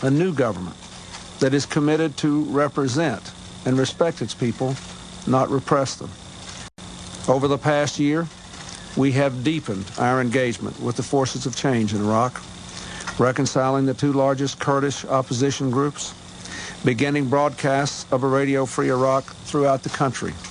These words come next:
We will intensify that effort. The hard fact is that so long as Saddam remains in power,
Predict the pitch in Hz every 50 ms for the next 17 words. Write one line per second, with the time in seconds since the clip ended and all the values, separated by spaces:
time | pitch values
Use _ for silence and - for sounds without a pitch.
0 | - - - - - - - - - - - - - - - - - - - 131
1 | 135 143 151 151 151 156 - - 165 156 143 - 143 - - 117 120 120 127 123
2 | 127 131 127 117 - - - - - - - - - - - - _ _ _ -
3 | - - - - - - - - - - - - 107 - - 139 143 156 147 -
4 | 165 151 156 151 - - 113 101 - - - - - - - - - - - -
5 | - - 110 101 - - 113 110 117 131 143 165 180 175 - - 151 143 143 147
6 | 147 143 135 127 131 139 143 147 143 156 147 139 - 151 117 107 101 92 107